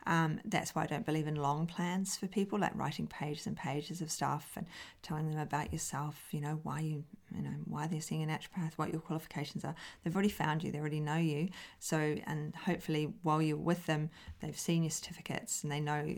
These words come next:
that you're accredited with an association. So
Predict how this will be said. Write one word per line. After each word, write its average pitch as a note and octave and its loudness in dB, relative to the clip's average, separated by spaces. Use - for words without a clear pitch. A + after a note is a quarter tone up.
that - -2
you're D3 -2
accredited D#3+ 2
with D#3 -4
an D3 -2
association. D3+ -2
So F#3+ 6